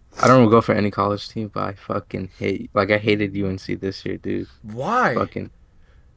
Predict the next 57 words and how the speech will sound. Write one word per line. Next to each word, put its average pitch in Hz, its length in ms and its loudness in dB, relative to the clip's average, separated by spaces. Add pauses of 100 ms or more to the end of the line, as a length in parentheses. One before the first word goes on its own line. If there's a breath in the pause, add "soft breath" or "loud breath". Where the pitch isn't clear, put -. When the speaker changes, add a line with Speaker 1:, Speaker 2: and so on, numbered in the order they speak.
Speaker 1:
dude, 147 340 2
they 170 80 6
have, 160 180 4
like, 143 240 2
three, 151 260 0
like, 120 240 -2
five-year 135 680 2
players. 139 800 4
Like, 110 220 0
they're 127 140 -2
just, 151 300 -2
like, 131 180 -4
that 135 120 -4
shit 156 180 -2
is 123 280 -2
whack 110 420 -2
to - 140 -8
me. 101 220 -4
Like, 101 340 -4
the, 101 280 -2 (180)
Speaker 2:
Oh. 92 160 -16
Speaker 1:
like, 95 100 2
'cause 110 140 4
of 101 100 2
covid, 120 360 6
there's, 104 200 2
like, 110 260 -2
older 110 280 2
players. 117 560 -2
Like, 110 180 -2
Speaker 2:
Yeah. 76 200 -14 (260)
Speaker 1:
these 139 180 0
got 151 260 4
dudes, 151 280 6
like, 151 200 -2
that 160 80 0
are, 156 160 0
like, 156 160 -4
fucking, 156 400 -4
like, 147 300 -4
twenty-one 165 600 2
and 135 140 2
that 117 160 0
shit, 117 260 0
like, 110 220 -4
playing 139 260 0
against, 135 300 -2
like, 117 100 2
eighteen-year-olds. 120 840 0
Like, 107 100 -2
that 110 160 -4
shit 135 160 -4
is 120 140 -4
so 120 280 2
whack 113 420 -2
to 110 140 -10
me. 104 260 -10